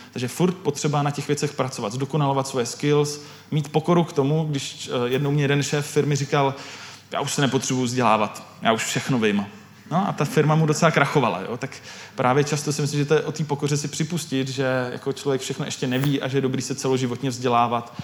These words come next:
a pracovat na těch dovednostech. A to je to, co člověka baví. Takže mistrovství, touha po dokonalosti,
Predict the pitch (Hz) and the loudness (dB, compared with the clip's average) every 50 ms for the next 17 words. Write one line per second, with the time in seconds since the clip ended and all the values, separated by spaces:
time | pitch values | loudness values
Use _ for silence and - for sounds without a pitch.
0 | - - - 139 - 131 147 - - 135 127 120 - 127 113 - 131 120 123 120 | -14 -14 -14 -6 -4 -4 -4 -2 -2 -2 -2 -2 -2 -2 -4 -4 -4 -4 -2 0
1 | 117 117 120 117 110 - - - 113 110 113 - - - - - - - - - | 0 0 0 0 -2 -4 -4 -4 -4 -4 -6 -8 -14 -16 -20 -20 -14 -12 -4 0
2 | - 156 143 143 139 - 139 - - 139 123 120 240 - 123 117 117 117 - - | 2 2 2 2 0 -2 -2 -4 -2 0 0 0 0 0 0 0 0 -2 -4 -6
3 | 113 117 123 117 104 - - - - - - - _ _ _ _ _ _ _ _ | -4 -4 -2 -4 -4 -6 -8 -12 -20 -20 -20 -20 _ _ _ _ _ _ _ _
4 | _ _ _ - - - - - 117 110 117 110 - - 131 131 - - 160 147 | _ _ _ -20 -20 -20 -14 -12 -10 -10 -10 -10 -8 -6 -6 -6 -2 0 0 0
5 | 143 - - 139 135 - 139 120 131 123 - 123 123 123 - - 143 135 127 123 | 0 0 -2 -2 0 0 0 0 0 0 0 -2 -2 -2 -2 -2 0 0 0 0
6 | 120 - - 127 113 | -2 -4 -4 -6 -6